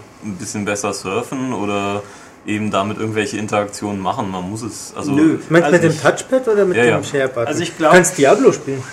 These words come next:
Speaker 1: Ja, ja.
Speaker 2: Das Touchpad wird mutmaßlich, also gehen wir jetzt einfach,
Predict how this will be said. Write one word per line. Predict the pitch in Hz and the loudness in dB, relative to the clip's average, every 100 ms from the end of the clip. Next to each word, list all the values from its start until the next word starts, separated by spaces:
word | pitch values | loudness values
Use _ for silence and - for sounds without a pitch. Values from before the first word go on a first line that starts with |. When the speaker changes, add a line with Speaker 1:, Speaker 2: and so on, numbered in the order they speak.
| - - - - 185 - - | -14 -12 -10 -4 -4 -4 -4
Speaker 1:
Ja, | 113 | 0
ja. | 139 139 - 151 | 2 0 -4 -2
Speaker 2:
Das | 165 165 | 0 2
Touchpad | 156 170 - 180 170 | 2 2 4 2 2
wird | 160 147 | 0 0
mutmaßlich, | 143 180 170 143 156 165 160 156 160 156 | 2 2 4 4 2 2 2 2 0 -6
also | 135 143 135 - - - | -4 -4 -8 -14 -20 -2
gehen | 135 160 | 2 4
wir | |
jetzt | 151 139 | 2 0
einfach, | 147 | -2